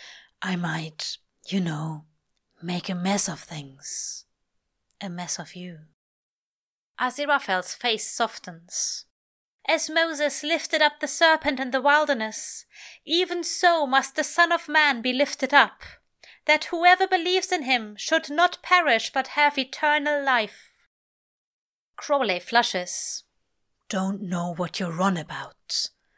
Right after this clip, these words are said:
Sure know how to ruin the mood, Angel." Don't think about an old gospel,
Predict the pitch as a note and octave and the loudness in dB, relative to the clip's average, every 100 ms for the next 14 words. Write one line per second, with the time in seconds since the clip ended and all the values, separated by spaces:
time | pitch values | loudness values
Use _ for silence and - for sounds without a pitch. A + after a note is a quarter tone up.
0 | _ _ - - - F3 G3+ G3 D#3+ D#3 | _ _ -6 -2 0 2 4 4 0 -8
1 | D3+ F3 D#3 - D#3+ D#3 F3+ D#3+ D3 D3 | -6 -6 -6 -8 -6 -2 -2 -2 -6 -2
2 | F#3 F3 C#3+ - - D#3+ C#3 D3 C3+ B2+ | 0 0 -4 -10 -10 -12 -10 -10 -12 -18
3 | _ _ _ _ _ _ _ _ _ _ | _ _ _ _ _ _ _ _ _ _
4 | C4+ D4+ C#4+ - C4+ C4 G#3+ F3+ E3+ F3+ | -4 -4 -8 -2 -2 0 0 0 -2 -8
5 | - G#3 G3 G3 G3 G3 - F3+ E3 E3+ | -6 -6 -6 -6 -4 -2 -4 -6 -12 -14